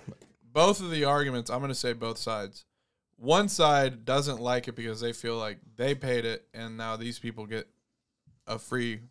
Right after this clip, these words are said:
a freebie just for saying, "We don't want to," right? And it ticks off people that say, "Oh, well, I paid it. What the fuck?" So it causes, uh, conflict. Number two,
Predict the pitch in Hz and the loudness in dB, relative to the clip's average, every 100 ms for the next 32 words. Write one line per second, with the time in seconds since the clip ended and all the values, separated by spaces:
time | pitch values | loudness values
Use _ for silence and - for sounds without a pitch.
0 | _ - 113 147 139 113 101 - _ _ | _ -18 -8 -4 -4 -4 -10 -16 _ _
1 | - 135 131 - 123 - 120 120 113 113 | 0 2 2 -2 -4 -2 -2 -2 -4 -6
2 | 107 104 98 - 87 _ _ - 120 117 | -6 -8 -10 -12 -16 _ _ -6 -2 -2
3 | - _ _ _ _ _ - 127 123 - | -4 _ _ _ _ _ -4 -2 0 2
4 | 139 - 131 131 - 147 135 120 117 101 | 2 4 2 2 0 -4 -4 -6 -4 -6
5 | 113 175 170 147 139 131 147 151 151 131 | -4 -2 2 2 2 2 2 0 -2 -4
6 | 127 123 131 117 - 131 - - - _ | -4 -4 -8 -10 -2 0 0 -6 -20 _
7 | - 127 127 123 123 151 156 147 139 120 | -8 0 2 2 2 4 4 2 -2 -4
8 | - - _ _ _ _ _ _ - - | -8 -14 _ _ _ _ _ _ -20 -20
9 | _ _ - 123 113 113 107 131 139 131 | _ _ -14 -10 -8 -8 -8 -4 -2 -2
10 | 120 107 104 _ _ _ - - - - | -4 -10 -12 _ _ _ -16 -16 -16 -20
11 | _ _ - 147 160 143 - 175 165 135 | _ _ 0 2 4 2 2 4 6 6
12 | 120 | 2